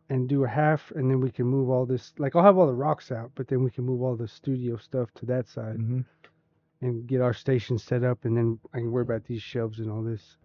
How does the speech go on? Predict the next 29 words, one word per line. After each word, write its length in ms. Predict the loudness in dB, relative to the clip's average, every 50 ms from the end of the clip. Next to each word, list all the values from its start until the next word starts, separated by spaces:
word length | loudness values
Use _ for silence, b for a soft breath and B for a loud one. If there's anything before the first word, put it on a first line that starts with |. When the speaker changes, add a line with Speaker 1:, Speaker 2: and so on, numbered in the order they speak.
| _ -8
Speaker 1:
later. 440 | -6 -4 -4 -4 -6 -6 -8 -10 -12 _ _ _ -2
Speaker 2:
I'm 60 | 2
glad 240 | 4 6 6 6 6
you're 60 | 8
doing 180 | 8 10 8 8
it 100 | 4 4
Tuesday 320 | 4 4 4 6 4 2
'cause 180 | 2 2 0 2
Monday 260 | 4 4 4 4 4
I'm 120 | 2 2
going 220 | 4 4 4 4 4
to 60 | 4
get 220 | 4 2 2 2 2
some 180 | -2 -2 -2 0
ink 140 | -4 -6 -6 -4
done. 380 | 0 2 4 4 4 4 2 -2 -6 _ _ _ _ _ _ _ _ -10
Speaker 1:
Some 120 | -10 -10 -6 _
eating? 340 | -2 -2 2 4 4 4 4 4 _ _ _ _ _
Speaker 2:
Some 180 | -4 -4 -4 -2 _
ink. 280 | 0 0 0 -2 -8 -18 _ _ _ _ _ _ _ 0
Speaker 1:
Oh, 120 | 2 2
some 220 | 2 0 -2 -4 0
ink. 480 | 2 4 4 4 2 -2 -12 -20 -20 _ _
Nice. 420 | -10 -10 -8 -10 -12 -16 -20 -10 _
Speaker 2:
Yeah. 60 | -2 0
Speaker 1:
Where? 200 | 0 0 -4 -8 _ _ _ _ _ _ _ _ _ _ _ _ _ _
Speaker 2:
At 80 | 2 2
my 80 | 2 2
spot. 280 | 2 0 -4 -4 -4